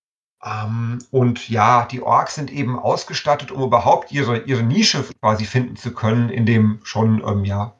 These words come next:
stark, äh, umkämpften Kontinent, auch in den Meeren,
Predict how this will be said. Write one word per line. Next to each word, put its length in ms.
stark, 340
äh, 140
umkämpften 600
Kontinent, 440
auch 120
in 60
den 300
Meeren, 240